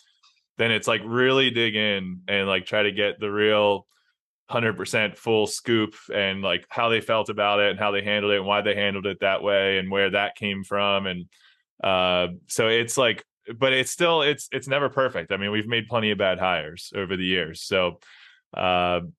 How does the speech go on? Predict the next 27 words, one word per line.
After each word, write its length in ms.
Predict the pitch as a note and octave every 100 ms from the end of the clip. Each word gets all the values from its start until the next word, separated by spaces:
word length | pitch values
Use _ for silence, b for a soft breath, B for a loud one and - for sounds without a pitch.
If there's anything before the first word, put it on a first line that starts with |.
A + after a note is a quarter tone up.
| _ _
you 100 | A2
know, 120 | F#2+
how, 640 | F2 - A2 A2 A2+ A2+ A2
uh, 580 | - G#2 G2+ G2 F#2+ F#2 F2+ _ _ _ _ -
I 100 | G#2+
know 140 | A#2+
you've 200 | A#2+ B2
hired 340 | A#2 A#2+ A#2 A2+
people, 360 | A#2+ A#2 A#2
you've 160 | A2 G#2+
selected 560 | - A#2+ A2+ A2 A2 F#2+
coaches 480 | A#2 A2 A#2 A2
for 140 | - G#2+
your, 320 | G2+ G2+ F#2+
your, 320 | G#2+ G#2 G2+ G2+
uh, 300 | F#2+ F#2+ F2+ - _
community. 600 | - A#2 A2+ A2 A2 A2 A2+ b b b b -
Uh, 280 | G#2+ G2+ G2+
what 180 | A#2 C3+
are 60 |
some 200 | C#3 D3
of 80 | C3
the 60 | A#2
things 240 | B2+ A2+
you 140 | A#2 A2
look 160 | A#2
for 480 | - G#2+ F#2 F2+ F2+